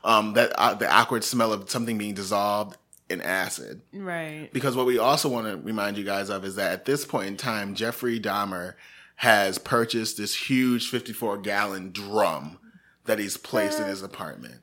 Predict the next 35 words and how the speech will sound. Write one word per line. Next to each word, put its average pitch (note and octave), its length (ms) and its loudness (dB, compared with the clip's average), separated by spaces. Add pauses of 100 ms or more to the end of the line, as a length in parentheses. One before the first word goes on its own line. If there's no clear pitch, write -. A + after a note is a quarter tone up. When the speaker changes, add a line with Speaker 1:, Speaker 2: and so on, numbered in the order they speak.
Speaker 2:
Of F#3 120 -12
hydrochloric F3 520 -6
acid. - 520 -12 (100)
Speaker 1:
That A2+ 220 4
is A2 120 -4
what A#2 200 -4
he's G#2 160 -6
dissolving F#2+ 500 -4
by F2 200 -2
is E2+ 140 -6
in. E2 180 -12
So G2+ 200 0
every C3 200 0
time C#3+ 180 2
he A#2 100 0
rips G#2 320 -4
the A2 140 -6
lid A2 240 -2
off E2 200 -2
of E2 160 -8
that, D#2+ 300 -4 (300)
that A2+ 280 6
smell A2+ 520 2
of G2+ 260 -6
dissolved, G2+ 640 -2
burnt G2+ 460 0 (540)
flesh A2 340 4
is G2+ 100 -6
going G#2 380 0
to A2+ 100 -4
waft G2 680 -2 (760)
through A#2 340 0
the - 120 0 (160)
<laughs> - 160 -6
apartment. - 360 2